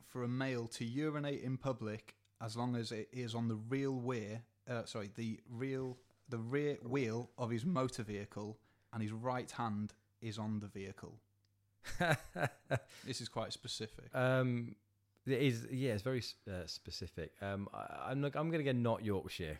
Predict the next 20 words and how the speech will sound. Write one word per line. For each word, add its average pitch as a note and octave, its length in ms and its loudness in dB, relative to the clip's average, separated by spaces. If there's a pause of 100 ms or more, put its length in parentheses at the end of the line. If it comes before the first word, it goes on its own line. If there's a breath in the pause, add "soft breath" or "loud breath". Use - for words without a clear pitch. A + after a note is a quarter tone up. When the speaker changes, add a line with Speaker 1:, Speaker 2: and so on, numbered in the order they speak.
Speaker 2:
'cause G2+ 100 -2
I F#2+ 80 0
have F#2 120 -2
a G2 60 -4
feeling F#2+ 380 2
that F2+ 80 -4
it's F#2 120 -8
probably E2+ 500 -2 (1300 soft breath)
Speaker 1:
I'll D3+ 60 -6
give D#3 160 0
you D3+ 60 4
not D#3 200 4
Yorkshire C3+ 380 2
'cause A#2+ 200 0
it A2 80 -2
is B2+ 140 -2
full D#3 340 0
U D3 240 4
K. D3+ 260 2
Speaker 2:
Yeah, G2+ 400 4